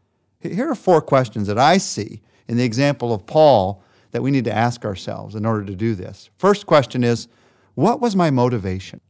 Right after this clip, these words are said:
You have a misunderstanding with someone. You said something, you did something, they didn't understand it. It's turned into a thing between you. How do you handle this? Well, you go back, first of all, and you look at your own heart and mind, and you say,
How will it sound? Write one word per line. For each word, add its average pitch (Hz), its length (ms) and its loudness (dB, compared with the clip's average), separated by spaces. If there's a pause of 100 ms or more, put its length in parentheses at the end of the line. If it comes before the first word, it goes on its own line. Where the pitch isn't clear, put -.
(160)
You 156 260 0
have 214 120 6
a 220 60 4
misunderstanding 156 800 0
with 139 140 -4
someone. 135 340 -4
You 131 140 0
said 135 260 -4
something, 131 320 -4
you 123 140 -2
did 117 200 -4
something, 131 300 -2
they 117 100 0
didn't 147 300 -4 (140)
understand 120 560 -2
it. 123 160 -4 (400)
It's - 260 -6
turned 170 240 2
into 147 220 2
a 113 40 0
thing 156 580 0
between 143 440 -2
you. 143 280 -2 (720)
How 151 200 -4
do 226 80 0
you 214 80 2
handle 131 480 0
this? - 480 -20 (240)
Well, - 140 -8
you 139 160 -4
go 180 160 2
back, 208 320 2
first 185 260 0
of 127 100 -2
all, 127 160 6
and 131 120 0
you 113 40 0
look 160 160 0
at - 120 -10
your 131 100 0
own 156 140 2
heart 143 260 2
and 131 100 -4
mind, 139 240 2
and 120 120 0
you 123 80 -2
say, 127 240 -2